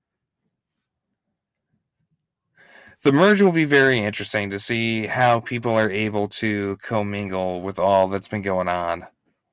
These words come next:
All right, Ular going to tribal this episode. Who will they be voting off?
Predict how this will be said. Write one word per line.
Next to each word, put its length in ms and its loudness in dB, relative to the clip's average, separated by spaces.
All 120 4
right, 200 2
Ular 440 6
going 220 2
to 60 -4
tribal 460 2
this 140 -4
episode. 640 -2
Who 260 0
will 200 2
they 140 2
be 120 0
voting 360 2
off? 340 -4